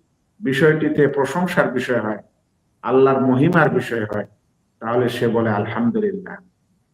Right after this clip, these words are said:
ভবিষ্যতে কোনো কাজ করার ইচ্ছা করলে, সংকল্প করলে ভবিষ্যতে সে বলে ইনশাআল্লাহ, মানে যদি আল্লাহ চান তাহলে কাজটি হবে। যদি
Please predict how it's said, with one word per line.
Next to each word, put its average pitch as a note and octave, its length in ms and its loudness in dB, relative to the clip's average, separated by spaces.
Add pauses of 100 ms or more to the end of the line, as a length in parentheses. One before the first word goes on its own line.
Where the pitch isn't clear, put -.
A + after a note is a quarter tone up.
(120)
ভবিষ্যতে E3 520 4
কোনো C#3+ 320 0
কাজ C#3 260 4 (840)
করার - 640 2 (640)
ইচ্ছা D3 360 2
করলে, B2+ 360 2
সংকল্প C#3+ 680 -2
করলে B2 300 4
ভবিষ্যতে C3 640 0 (640)
সে - 160 -2
বলে B2+ 300 2
ইনশাআল্লাহ, A#2+ 760 -2 (240)
মানে A#2 160 -8
যদি B2 260 -2
আল্লাহ A2+ 320 0
চান A2 380 -2 (340)
তাহলে A2 280 -4
কাজটি G#2+ 340 -6
হবে। F#2+ 260 -6 (1300)
যদি E3 560 6